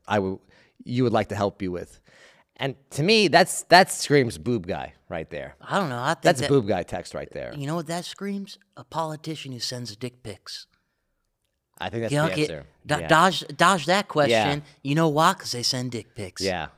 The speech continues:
Speaker 2: You know,
Speaker 1: Yeah.
Speaker 2: very politician of them.
Speaker 1: Chat sending a pixelized
Speaker 2: Yeah.
Speaker 1: Minecraft,
Speaker 2: You,
Speaker 1: Mike Minecraft dick
Speaker 2: yeah,
Speaker 1: out to
Speaker 2: you
Speaker 1: somebody.
Speaker 2: dirt, you dirty, dirty chat.
Speaker 1: That's
Speaker 2: I,
Speaker 1: your question,
Speaker 2: yeah, yeah.
Speaker 1: Salo.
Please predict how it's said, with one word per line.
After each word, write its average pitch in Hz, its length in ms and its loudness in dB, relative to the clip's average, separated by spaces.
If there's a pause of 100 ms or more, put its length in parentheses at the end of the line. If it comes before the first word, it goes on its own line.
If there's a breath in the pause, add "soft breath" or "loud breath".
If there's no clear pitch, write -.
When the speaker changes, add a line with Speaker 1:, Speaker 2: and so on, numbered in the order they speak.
(160)
Speaker 2:
You - 140 -8
know, - 40 0
Speaker 1:
Yeah. - 80 0
Speaker 2:
very 170 200 0
politician 131 720 -6
of 104 120 -18
them. 101 200 -18
Speaker 1:
Chat 123 300 0
sending 123 240 -2
a 110 60 -4
pixelized 127 680 0
Speaker 2:
Yeah. 104 100 -8
Speaker 1:
Minecraft, 104 600 -4
Speaker 2:
You, 101 80 -12
Speaker 1:
Mike 113 220 0
Minecraft 107 540 -6
dick - 160 -6
Speaker 2:
yeah, 85 100 -4
Speaker 1:
out 80 40 -6
to 117 60 -10
Speaker 2:
you 110 60 -10
Speaker 1:
somebody. 85 340 -6
Speaker 2:
dirt, 135 180 -6
you 120 200 -12 (140)
dirty, 135 420 -10
dirty 123 420 -10
chat. - 420 -12 (640)
Speaker 1:
That's 104 160 -2
Speaker 2:
I, 104 60 -2
Speaker 1:
your 95 40 -6
question, 104 240 -4
Speaker 2:
yeah, 98 220 -8
yeah. 110 100 -12
Speaker 1:
Salo. 71 300 -4